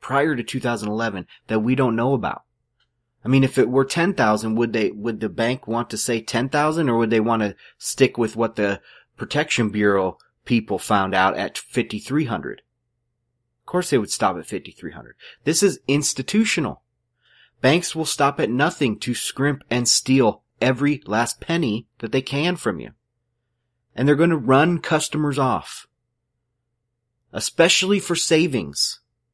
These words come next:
And even checking. I mean, for the few, next few years, yeah, the banks will still be able to be around, but slowly but surely, Bitcoin is going to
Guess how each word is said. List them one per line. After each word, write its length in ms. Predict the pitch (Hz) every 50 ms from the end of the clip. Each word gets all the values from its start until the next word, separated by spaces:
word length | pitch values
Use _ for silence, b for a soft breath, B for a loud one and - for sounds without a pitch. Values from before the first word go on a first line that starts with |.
| _ _ _ _ _ _ _ _ _ _ _ _ _ _ _
And 300 | 123 135 139 135 127 -
even 320 | 151 170 185 175 190 180
checking. 640 | - - - - 190 196 190 - 135 107 73 69 - _ _ _ _
I 40 | 120
mean, 320 | 135 143 143 131 - - _ _ _ - _ -
for 200 | - - 165 165
the 260 | 147 139 120 113 - - _ _ 107 110 107 - - _
few, 480 | - - - 160 190 202 202 180 - - -
next 320 | 127 135 165 165 - -
few 240 | - - 185 208 208
years, 420 | 180 143 131 127 127 127 120 -
yeah, 260 | - 131 117 98 90 87
the 160 | 90 90 85
banks 440 | 98 82 - 127 131 131 127 - 120
will 60 | 110
still 300 | - - - 131 120 113
be 180 | 110 113 110
able 160 | 110 104 104 104
to 300 | - - 104 95 90 b b b b b _
be 160 | 117 113 107
around, 480 | 101 95 123 160 175 151 104 92 92 B B B B B B _
but 260 | - 127 123 113 - b b b b b
slowly 640 | - - - - 131 135 139 165 180 202 196 208
but 180 | 185 175 175 -
surely, 500 | - - - 208 214 202 156 123 110 107
Bitcoin 600 | 90 - 180 - - - - 160 156 156 156 -
is 180 | - 113 120 104
going 280 | - 117 120 117 117 113
to 380 | - - 117 113 110 110 107